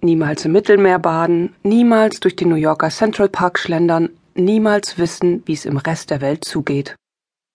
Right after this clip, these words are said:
Eingeschlossen in einem Miniland, welches behauptet, dass seine Mauer nur gut für mich sei. Immer wenn mich Gedanken an diese trostlose Zukunft befielen,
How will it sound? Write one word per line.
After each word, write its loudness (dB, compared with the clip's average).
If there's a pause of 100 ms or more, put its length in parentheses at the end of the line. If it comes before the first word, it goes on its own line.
(280)
Eingeschlossen 2
in 0
einem 2
Miniland, 2
welches 0
behauptet, -2
dass -4
seine 2
Mauer 2
nur 2
gut -4
für -2
mich -2
sei. -4 (1500)
Immer 6
wenn 4
mich -2
Gedanken 2
an 2
diese 2
trostlose 0
Zukunft -6
befielen, 0